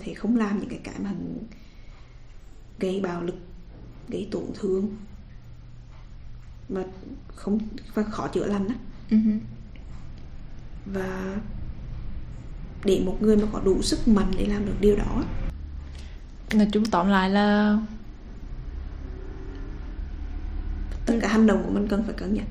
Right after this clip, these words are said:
Speaker 2: Ừ.
Speaker 1: Tóm lại là cái hành động của mình là cái mà mình cần phải cân nhắc.
Speaker 2: Mình cần phải tìm kiếm sự giúp đỡ.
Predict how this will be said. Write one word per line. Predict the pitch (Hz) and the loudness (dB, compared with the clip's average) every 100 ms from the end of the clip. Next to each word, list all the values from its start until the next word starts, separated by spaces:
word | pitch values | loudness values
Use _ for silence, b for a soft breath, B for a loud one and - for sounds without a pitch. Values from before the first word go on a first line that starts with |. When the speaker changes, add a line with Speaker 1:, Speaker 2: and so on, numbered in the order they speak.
| - - - | -6 -6 2
Speaker 2:
Ừ. | 214 190 208 | 6 6 4
Speaker 1:
Tóm | 175 165 | 0 -2
lại | 165 | -2
là | 180 180 - | -4 -6 -6
cái | - | -4
hành | 202 202 | 0 2
động | 175 170 | 2 0
của | - | -2
mình | 185 180 | -2 -2
là | 175 175 - | -2 -6 -8
cái | - 180 | -8 -6
mà | |
mình | 180 185 | -4 -6
cần | 180 170 | -6 -6
phải | - | -6
cân | - 185 | -6 -2
nhắc. | 214 220 - | -2 -2 -2
Speaker 2:
Mình | 226 226 226 | 0 2 2
cần | 240 | 2
phải | 214 208 - | 2 2 0
tìm | 233 | 0
kiếm | 233 - 196 | 0 2 2
sự | - 220 214 208 | 2 2 4 4
giúp | 214 214 | 4 4
đỡ. | 214 180 | 4 4